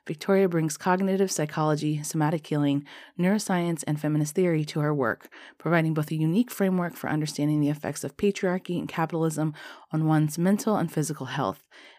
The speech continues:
and an effective yet simple protocol for rewriting harmful old thought patterns to release anxiety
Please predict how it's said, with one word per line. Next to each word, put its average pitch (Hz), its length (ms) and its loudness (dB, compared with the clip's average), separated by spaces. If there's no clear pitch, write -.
and 170 80 4
an 165 80 4
effective 202 420 2
yet 180 180 0
simple 220 300 0
protocol 170 540 0
for 151 160 -6
rewriting 165 600 2
harmful 208 380 2
old 175 220 2
thought 143 240 -2
patterns 147 400 2
to 156 120 -4
release 151 280 -2
anxiety 165 560 0